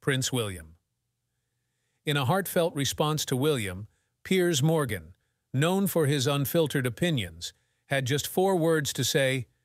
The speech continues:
"You'll make a great king." Piers highlighted William's unwavering strength in the face of personal tragedies, praising his show must go on attitude.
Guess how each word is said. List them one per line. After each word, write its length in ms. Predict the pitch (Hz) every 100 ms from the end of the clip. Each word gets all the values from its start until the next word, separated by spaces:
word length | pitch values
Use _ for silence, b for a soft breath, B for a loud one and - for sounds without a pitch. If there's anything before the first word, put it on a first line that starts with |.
| _ -
"You'll 160 | 135
make 220 | 135 131
a 60 | 127
great 340 | 113 123 123
king." 440 | - 143 113 80 76 _ _ _ _ _ _ _ _ _ _
Piers 380 | - 233 226 -
highlighted 560 | 170 170 131 120 127
William's 480 | 127 139 147 139 113 -
unwavering 640 | 156 156 147 139 139 120
strength 500 | 110 - 160 113 -
in 80 | 123
the 100 | 120
face 380 | - 147 135 -
of 160 | 110
personal 440 | - 165 147 135 117
tragedies, 720 | - 151 135 117 98 98 - b b b b
praising 460 | 160 151 127 131
his 320 | 113 123 117
show 360 | - - 165 165
must 400 | 151 135 120 -
go 280 | 151 156 131
on 320 | 113 107 120
attitude. 680 | - 139 131 107 120 95 90